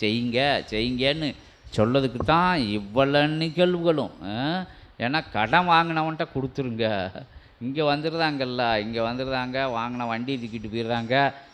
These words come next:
அ, காரை தூக்கிட்டு போயிடுறாங்க, கம்பெனி இழுத்து மூடி சீல் வச்சுட்டு போயிடுறாங்க,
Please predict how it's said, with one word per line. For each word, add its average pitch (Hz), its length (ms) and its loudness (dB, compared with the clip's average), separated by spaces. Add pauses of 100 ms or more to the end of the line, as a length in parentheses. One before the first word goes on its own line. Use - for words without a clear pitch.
(140)
அ, 110 220 -6
காரை 143 340 8
தூக்கிட்டு 120 400 -4
போயிடுறாங்க, 113 640 -2
கம்பெனி 131 440 0
இழுத்து 127 260 -2
மூடி 131 260 -4
சீல் 170 280 0
வச்சுட்டு 120 340 -2
போயிடுறாங்க, 107 580 -2